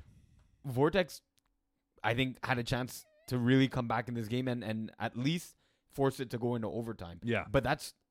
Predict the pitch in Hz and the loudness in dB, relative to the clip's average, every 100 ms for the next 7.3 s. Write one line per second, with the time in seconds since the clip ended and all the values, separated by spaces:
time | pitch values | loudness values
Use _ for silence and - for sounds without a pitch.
0 | _ _ _ 117 156 160 190 165 180 185 | _ _ _ 4 4 4 -2 0 2 0
1 | - 113 101 - - _ - - - 240 | -2 -4 -4 -8 -18 _ -8 -8 -6 -4
2 | 226 208 170 175 170 120 120 147 139 120 | -2 0 0 0 0 0 2 2 2 0
3 | 131 117 - _ _ - 123 107 - 135 | 0 -2 -6 _ _ -6 -4 -4 -4 -4
4 | - 190 - 180 165 165 147 156 165 165 | -2 -6 0 0 0 -6 -8 -4 -4 -4
5 | 92 - - _ _ 131 190 262 277 233 | -8 -16 -20 _ _ 2 2 2 0 2
6 | 220 196 202 190 156 139 139 170 220 220 | 2 2 0 0 -4 0 0 0 0 -2
7 | 160 127 104 | -2 -2 -6